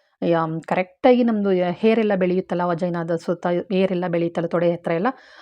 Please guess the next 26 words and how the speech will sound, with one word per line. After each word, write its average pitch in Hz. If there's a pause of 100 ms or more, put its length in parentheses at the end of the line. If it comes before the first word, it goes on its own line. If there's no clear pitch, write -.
(120)
ಆ 180
ಹೇ-, 190
ಆ 180
ಹೇರ್ 208
ಬೆಳೆಯೋ 214
ಜಾಗದಲ್ಲೇ 226 (300)
ಒಂದ್ 226
ರೀತಿ 247
ನೆವೆ 202
ಶುರುವಾಗುತ್ತೆ 175
ಫಸ್ಟು. - (140)
ಅದಾದ 190
ಮೇಲೆ 220
ಸಿಪ್ಪೆ 262
ಸಿಪ್ಪೆ 247
ಥರ, 185 (500)
ವೈಟ್ 240
ಸಿಪ್ಪೆ 214
ಥರ 196
ಸುಲಿಯೋದಕ್ಕೆ 185
ಶುರುವಾಗುತ್ತೆ. 170 (420)
ಅಲ್ಲಿಂದ 247
ಶುರುವಾಗುತ್ತೆ 240
ನೋಡಿ 170
ಸರ್ಪ -
ಸುತ್ತು. -